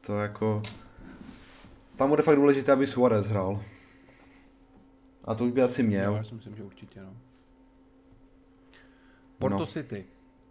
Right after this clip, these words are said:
Speaker 2: Nula nula.
Speaker 1: Tady jsem nedával teda nic.
Speaker 2: No, my jsme vlastně teda měli plus jedna na Porto. Já jsem si říkal, že to skončí buď takhle přesně, eh, že to skončí nula nula nebo jedna nula pro někoho z nich.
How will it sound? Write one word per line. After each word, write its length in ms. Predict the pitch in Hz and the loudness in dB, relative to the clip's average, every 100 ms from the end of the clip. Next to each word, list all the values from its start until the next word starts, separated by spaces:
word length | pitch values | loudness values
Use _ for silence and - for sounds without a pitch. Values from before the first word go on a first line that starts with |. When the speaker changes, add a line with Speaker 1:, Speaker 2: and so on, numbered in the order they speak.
| _ _ _ _ _ _ _ _ - - - | _ _ _ _ _ _ _ _ -20 -20 -12
Speaker 2:
Nula 360 | 110 139 160 | -8 -2 -2
nula. 360 | 143 131 110 110 - - - | 0 -2 -2 -6 -12 -20 -10
Speaker 1:
Tady 180 | 104 | -6
jsem 220 | 107 110 101 | -2 0 0
nedával 360 | 101 107 101 | 0 0 -2
teda 180 | 101 98 | -6 -8
nic. 360 | 95 95 95 - - - | -8 -10 -12 -20 -20 -16
Speaker 2:
No, 400 | 113 110 110 110 | -10 -6 -6 -6
my 240 | 107 110 120 | -8 -8 -8
jsme 180 | 123 127 | -8 -10
vlastně 260 | 127 127 | -10 -10
teda 160 | 123 127 | -8 -6
měli 240 | 127 127 | -4 -6
plus 300 | 123 127 123 | -8 -12 -10
jedna 220 | 127 127 | -8 -8
na 120 | 127 101 | -8 -8
Porto. 640 | - 113 113 135 135 139 _ _ _ _ _ _ _ _ _ _ _ - | -8 -10 -8 -8 -8 -12 _ _ _ _ _ _ _ _ _ _ _ -16
Já 100 | 113 | -12
jsem 140 | 107 120 | -10 -8
si 120 | 113 | -10
říkal, 160 | 110 117 | -10 -10
že 20 | |
to 60 | 120 | -10
skončí 580 | - 117 - 120 113 110 | -8 -10 -8 -10 -10 -10
buď 180 | 123 120 | -12 -10
takhle 260 | 117 117 113 | -12 -10 -12
přesně, 540 | 123 117 120 110 110 - - - - _ - - 110 | -12 -12 -10 -10 -12 -16 -20 -20 -20 _ -20 -16 -10
eh, 40 | |
že 60 | 127 | -8
to 120 | 135 | -8
skončí 500 | 123 135 151 143 135 | -10 -10 -10 -12 -10
nula 240 | 113 131 151 | -6 -4 -4
nula 220 | 143 139 | -4 -4
nebo 240 | 135 123 | -4 -4
jedna 280 | 123 120 127 | -2 -2 -4
nula 260 | 127 127 127 | -4 -4 -6
pro 160 | 123 | -6
někoho 440 | 110 110 - 110 110 | -6 -6 -8 -10 -10
z 100 | 98 | -10
nich. 340 | 98 92 - | -12 -14 -20